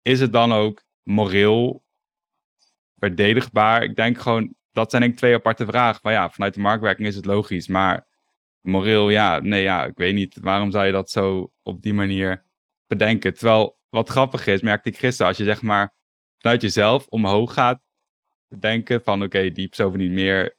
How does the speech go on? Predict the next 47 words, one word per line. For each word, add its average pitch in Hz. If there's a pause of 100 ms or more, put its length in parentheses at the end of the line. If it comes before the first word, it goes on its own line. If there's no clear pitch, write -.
(120)
is 95
dat 92
gerechtvaardigd, 95
is -
dat 90
logisch? 101
Denk 98
ik, 98
oh, 95
oké, 92
ja, 90
is 85
wel 92
logisch. 107 (540)
Maar 98
ja, 92
met 87
moraliteit 95
heeft 95
dat 95
niet 98
zoveel 104
te 95
maken, 110
dacht -
ik. 113 (280)
Maar 120
als 117
je 120
zeg 110
maar 113
o-, 113 (360)
ja, 110 (200)
naar -
onder 120
gaat, 95 (840)
van 101
oké, 98
ik 90
verdien 98
meer 98
dan 92
die 101
persoon, 98 (600)
is -
dat 92
logisch? 101